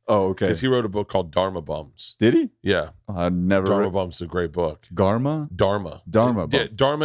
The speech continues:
Speaker 2: isn't Dharma part
Speaker 1: Yeah,
Speaker 2: of
Speaker 1: Dharma is, like, it is, uh, in Hindu s-, scripture, the quote unquote righteous and right way to live.
Speaker 2: Right. And
Speaker 1: Yeah,
Speaker 2: so
Speaker 1: yeah.
Speaker 2: this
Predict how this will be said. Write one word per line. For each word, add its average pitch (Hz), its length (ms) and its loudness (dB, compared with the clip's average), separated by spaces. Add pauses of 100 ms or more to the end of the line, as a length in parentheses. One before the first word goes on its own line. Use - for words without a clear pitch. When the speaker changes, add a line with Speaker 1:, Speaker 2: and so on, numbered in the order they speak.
Speaker 2:
isn't 131 280 -4
Dharma 120 280 0
part 117 280 0
Speaker 1:
Yeah, 120 160 2
Speaker 2:
of 104 80 -6
Speaker 1:
Dharma 113 320 2
is, 104 240 0
like, 95 300 0 (100)
it 98 260 0
is, 92 460 0
uh, 85 340 0 (240)
in 90 180 -2
Hindu 92 220 -2
s-, - 240 -8 (200)
scripture, - 500 -4
the 87 420 -4 (400)
quote 98 140 2
unquote 95 220 -2
righteous 92 500 0
and 85 140 -2
right 87 220 2
way 82 160 0
to 78 80 -2
live. 78 460 -4 (280)
Speaker 2:
Right. 87 220 -2 (120)
And 87 100 2
Speaker 1:
Yeah, 76 60 0
Speaker 2:
so 104 60 0
Speaker 1:
yeah. 98 40 0
Speaker 2:
this 95 180 -4